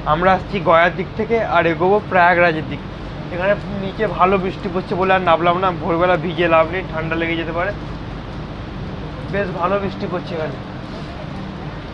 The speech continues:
এখানে ট্রেনের দশ মিনিট হল্ট আছে। আর পণ্ডিত দীনদয়াল উপাধ্যায়ের আগের নাম ছিল মুঘল সরাই, তারপর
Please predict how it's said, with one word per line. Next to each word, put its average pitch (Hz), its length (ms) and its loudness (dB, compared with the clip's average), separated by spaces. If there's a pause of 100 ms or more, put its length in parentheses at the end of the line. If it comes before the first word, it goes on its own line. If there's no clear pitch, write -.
(1600)
এখানে 190 260 0
ট্রেনের 196 260 0 (100)
দশ 175 160 6 (100)
মিনিট 190 200 -2 (100)
হল্ট 170 320 6
আছে। 175 140 -4 (680)
আর 170 80 4 (100)
পণ্ডিত 185 400 -2
দীনদয়াল 185 420 2
উপাধ্যায়ের 190 580 2 (280)
আগের 180 300 2
নাম 175 100 4 (120)
ছিল 185 120 -6 (180)
মুঘল 175 220 4 (100)
সরাই, 135 340 0
তারপর 160 240 2